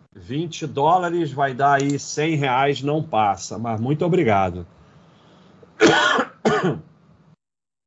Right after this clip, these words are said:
Tô nos Estados Unidos e a única dívida é mortagem. Aí todo mundo tem esse troço. Contribuímos por quatrocentos e um K, porém, pra usar tem penalidades fiscais e aportes reduzem imposto.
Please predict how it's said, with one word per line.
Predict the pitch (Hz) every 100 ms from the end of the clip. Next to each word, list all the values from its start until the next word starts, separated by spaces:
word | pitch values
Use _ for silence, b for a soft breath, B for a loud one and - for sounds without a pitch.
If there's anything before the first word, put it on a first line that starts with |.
| _ _ _ _ 135
Tô | 151
nos | 156
Estados | 156 120 113
Unidos | 139 147
e |
a |
única | 139 143 143
dívida | 104 131 135 135
é |
mortagem. | 135 131 - - 110 101 92 87 95
Aí | 98 123
todo | 139 147 117
mundo | 113 127 113
tem | 117
esse | 110 - -
troço. | 90 87 87 - - - - - - - - -
Contribuímos | 120 131 131 156 156
por | 143
quatrocentos | 139 127 - 131 113
e | 120
um | 113
K, | 139 139
porém, | 143 127 127
pra | 123 120
usar | 107 131
tem | 135 123
penalidades | 127 120 110 104 117 107
fiscais | - 120 123 120
e |
aportes | 117 117 120 120
reduzem | 117 107 110 117 113
imposto. | 101 110 123 120 -